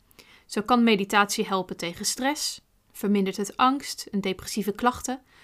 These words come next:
en kan het zorgen voor meer focus en concentratie en een betere emotionele balans. Bij mensen met chronische ziektes kan het zelfs de pijn verlichten. Meditatie geeft je,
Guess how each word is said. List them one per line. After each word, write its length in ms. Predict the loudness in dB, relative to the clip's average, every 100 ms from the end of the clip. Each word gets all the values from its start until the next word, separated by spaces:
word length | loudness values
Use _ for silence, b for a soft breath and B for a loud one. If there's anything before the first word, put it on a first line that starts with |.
| b b
en 160 | -6 -2
kan 180 | 0 0
het 140 | 0
zorgen 360 | 0 2 0 -4
voor 180 | -2 2
meer 220 | 2 0
focus 580 | 0 0 0 -2 -4 -4
en 160 | -4
concentratie 840 | -4 -4 -4 0 0 0 -4 -6 _ b b b
en 140 | -2 2
een 100 | 2
betere 420 | 2 0 -2 -4
emotionele 600 | 0 2 2 0 -2 -2
balans. 560 | -2 -2 -2 -6 -14 -16 _ _ b b b b b b
Bij 140 | 0 4
mensen 320 | 4 4 0
met 120 | -2
chronische 460 | 2 4 4 2 0
ziektes 540 | 0 -2 -4 -6 -6 -4
kan 140 | -2
het 120 | 0
zelfs 360 | 2 4 2 0
de 80 | -2
pijn 300 | 0 2 0
verlichten. 480 | -4 -8 -12 -18 _ _ _ _ _ _ _ _ b b b b b b b
Meditatie 680 | 2 4 4 2 2 2 -2
geeft 380 | 0 0 0 -2
je, 200 | -4